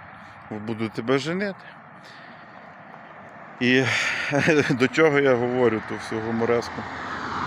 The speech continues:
До того, що, е, знаєте, спостерігаю за людьми і за це, за сім'ями, за цим світом. До нас приїжджають сім'ї з дітьми і просто бачу, що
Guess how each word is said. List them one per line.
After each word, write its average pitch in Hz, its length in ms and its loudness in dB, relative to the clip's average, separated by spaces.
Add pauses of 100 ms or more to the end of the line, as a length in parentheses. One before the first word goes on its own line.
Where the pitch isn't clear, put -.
(500)
До 120 80 -2
того, 139 400 2
що, 127 320 2 (1040)
е, 113 200 -4
знаєте, 131 440 2
спостерігаю 127 800 0
за 117 160 -4
людьми 117 420 0
і 117 340 -2
за 110 120 -8
це, 123 400 -2 (540)
за 117 100 2
сім'ями, 143 600 4
за 110 120 -2
цим 117 280 0
світом. 135 520 2 (760)
До 113 80 2
нас 139 220 4
приїжджають 135 600 2
сім'ї 123 320 -2
з 110 60 -8
дітьми 117 500 -2
і 113 40 -6
просто 127 600 0 (180)
бачу, 127 380 2
що 120 320 -2